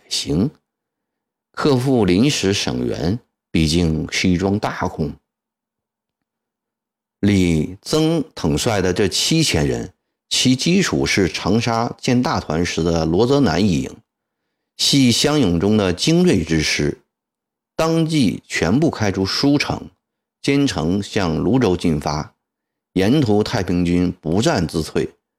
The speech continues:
李、曾心里高兴。傍晚，湘勇驻扎在金牛镇，探马报：前方四十里处的三河镇外，长毛新筑石垒九座，镇上粮草堆积如山，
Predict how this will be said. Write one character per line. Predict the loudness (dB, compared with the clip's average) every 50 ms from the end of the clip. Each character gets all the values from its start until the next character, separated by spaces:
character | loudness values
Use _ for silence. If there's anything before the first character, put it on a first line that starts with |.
| _ _ _ _ _ _ _ _ -2
李、 | 2 2 4 4 4 2 2 0
曾 | -2 -2 -2 0 2 2 2 0 0
心 | -2 -2 0 0 2 2
里 | 0 0 -2
高 | -2 0 0 2 0 0
兴。 | 0 0 -2 -2 -4 _ _ _ _ _ _ _ _ _ _ _ _ _ _ _
傍 | -2 0 2 2
晚， | 2 2 0 0 0 -2 -2 -4 -8 _ _ _ _
湘 | -6 -4 -2 0 0 2
勇 | 2 2 0 0
驻 | 0 0 0 0
扎 | 2 0 0
在 | 0 2 0 0
金 | -2 0 0 2 4 4
牛 | 2 0 -2
镇， | -2 -2 -4 -4 -6 _ _ _ _ _ _ _ _ _ _ _ _ _ _
探 | _ -6 -4 -2
马 | -2 -2 -2 -2
报： | -2 0 0 0 0 -2 -4 -8 _ _ _ _ _ _ _
前 | -6 -2 0 0 0 0
方 | 0 0 0 2 2 0 0
四 | -2 -4 -2 0 0 2
十 | 0 0
里 | 0 0 -2
处 | -4 -4 -4 0 0
的 | 0 0
三 | -2 -2 -2 0 0 0
河 | 0 -2 0
镇 | 0 0 0 0 0
外， | 0 0 -2 -2 -6 -10 _ _ _ _ _ _ _ -12
长 | -6 -4 -2 0
毛 | 0 0 0 0
新 | 0 0 0 2 2 2
筑 | 2 2 2 2 0
石 | 0 -2 -2 0 0
垒 | 2 2 0 0 -2 -4 -6
九 | -4 -2 -2 -2 -4 -8 _
座， | _ 0 0 0 0 -4 _ _ _ _ _ _ _ _ _ _ _ _ _ _
镇 | 0 2 2 2
上 | 2 2 2 0 2 0 0 0
粮 | 2 2 2 0
草 | 0 -2 -2 -2 -2 -2
堆 | -4 -4 -2 0 2 2 2 0
积 | 0 2 2
如 | 2 2 2 2 0
山， | 0 0 0 0 -2 -2 -6